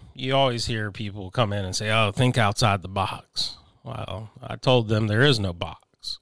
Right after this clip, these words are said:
There's nothing to think outside of. If you can create it, if you can imagine it, if you're willing to put the work into it,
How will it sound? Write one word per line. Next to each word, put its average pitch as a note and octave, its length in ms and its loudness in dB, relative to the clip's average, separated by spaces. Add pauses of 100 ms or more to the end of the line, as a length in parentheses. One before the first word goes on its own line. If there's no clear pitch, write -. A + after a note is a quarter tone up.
(540)
There's B2 160 2
nothing C3+ 320 6
to A2 60 0
think G#2+ 240 -4
outside G2+ 520 0
of. E2+ 180 -8
If F#2 200 -14
you C#3+ 220 -2
can F#2+ 340 -2 (720)
create B2+ 360 4
it, G2 140 0
if F2+ 160 -6
you C3+ 80 -2
can B2+ 160 2
imagine G#2 540 0
it, G2 80 0
if F#2 120 -8
you're B2+ 120 0
willing C3 380 4
to G2+ 100 -4
put - 340 -2
the G2 80 -8
work A2 380 2
into G#2+ 420 0
it, G2+ 180 0